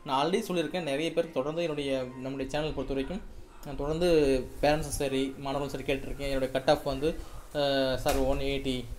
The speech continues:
எனக்கு வந்து agree கிடைக்குமா?" "சார் என்னோட cut, என்னோட cut off வந்து ஒன் நைன்ட்டி, எனக்கு வெட்டனரி கிடைக்குமான்னு?" சொல்லி கேட்டிருக்கேன். நான் தொடர்ந்து நிறைய வீடியோக்கள் உங்களுக்கு போட்டிருக்கேன். என்னுடைய வீடியோக்கள் தொடர்ந்து நீங்க பாருங்க, முன்னாடி போய் பாருங்க. expected cut offs எல்லாமே போட்டிருக்கேன். உங்களுக்கு அதே மாதிரி doubt இருந்தா எனக்கு தனியா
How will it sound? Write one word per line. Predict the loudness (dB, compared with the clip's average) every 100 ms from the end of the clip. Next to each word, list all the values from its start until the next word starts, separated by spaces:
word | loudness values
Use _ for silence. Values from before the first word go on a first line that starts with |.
| -12 -14
எனக்கு | -8 -6 -2
வந்து | -2 0
agree | 0 0
கிடைக்குமா?" | -2 -2 -4 -4 -4 -6 -12 -10
"சார் | -8 -6
என்னோட | -4
cut, | -2 -2
என்னோட | -4 -4 -2
cut | -2
off | -2
வந்து | -2 -4 -2
ஒன் | -2
நைன்ட்டி, | -2 -2 -6 -6 -8 -8 -8 -6
எனக்கு | -4 -2
வெட்டனரி | -2 -4
கிடைக்குமான்னு?" | -2 -4 -6
சொல்லி | -8 -10
கேட்டிருக்கேன். | -8 -8 -4
நான் |
தொடர்ந்து | -2 -2 -2
நிறைய | 0 0 0
வீடியோக்கள் | 0 -2 -2
உங்களுக்கு | -4 -6 -6
போட்டிருக்கேன். | -6 -6 -8 -10
என்னுடைய | -8 -6 -4
வீடியோக்கள் | -2 -2 -4
தொடர்ந்து | -6 -6 -6
நீங்க | -8 0
பாருங்க, | 4 4 2 -4 -8 -14 -20 -8
முன்னாடி | -2
போய் | 0 4
பாருங்க. | 4 4 -4 -6 -10 -12 -12 -8
expected | -6 0 2 2
cut | 2 4
offs | 2 2
எல்லாமே | 0 2
போட்டிருக்கேன். | 0 0 -4 -4 -8 -10 -18 -20 -20 -20 -20 -20 -18 -8
உங்களுக்கு | -4 0
அதே | 2 2
மாதிரி | 2 2
doubt | 2 2
இருந்தா | 2 0 0
எனக்கு | 0 -2
தனியா | -2 0 -2